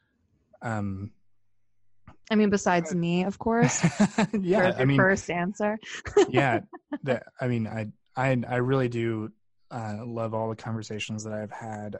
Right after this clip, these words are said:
Speaker 1: Um, some that, uh, Jamie Lee Finch's work has absolutely been very impactful. Um, so has Linda K. Klein's.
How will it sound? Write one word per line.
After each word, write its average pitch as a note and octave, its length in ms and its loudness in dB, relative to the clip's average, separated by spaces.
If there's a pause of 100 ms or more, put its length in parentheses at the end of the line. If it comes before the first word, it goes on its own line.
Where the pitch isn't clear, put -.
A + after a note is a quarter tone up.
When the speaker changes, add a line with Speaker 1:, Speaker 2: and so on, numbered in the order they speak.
Speaker 1:
Um, G#2+ 460 -4
some B2 340 0
that, A2 180 -6 (1120)
uh, A2+ 260 -2 (600)
Jamie C3+ 380 0
Lee B2+ 140 2
Finch's A#2+ 380 -4
work A2 280 -6
has A2+ 400 -10
absolutely A2 760 -8
been A2+ 320 -8
very A2 320 -6
impactful. A2+ 680 -8 (120)
Um, G#2+ 300 -4
so A#2+ 220 -4
has A#2 360 -6
Linda A2+ 260 -6
K. - 180 -12
Klein's. A#2 600 -6